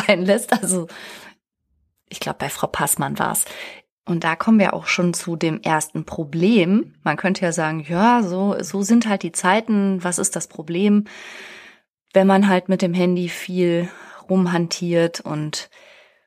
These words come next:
Spiele spielt und Social Media benutzt und durch diese ganzen Kanäle scrollt und vielleicht auch noch einkauft und so weiter. Der Punkt ist eben aus psychologischer Sicht, dass ganz viele Menschen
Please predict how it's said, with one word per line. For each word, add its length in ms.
Spiele 300
spielt 680
und 280
Social 300
Media 360
benutzt 600
und 240
durch 120
diese 220
ganzen 320
Kanäle 480
scrollt 640
und 180
vielleicht 380
auch 80
noch 160
einkauft 680
und 140
so 120
weiter. 380
Der 80
Punkt 380
ist 420
eben 560
aus 220
psychologischer 800
Sicht, 340
dass 200
ganz 280
viele 300
Menschen 560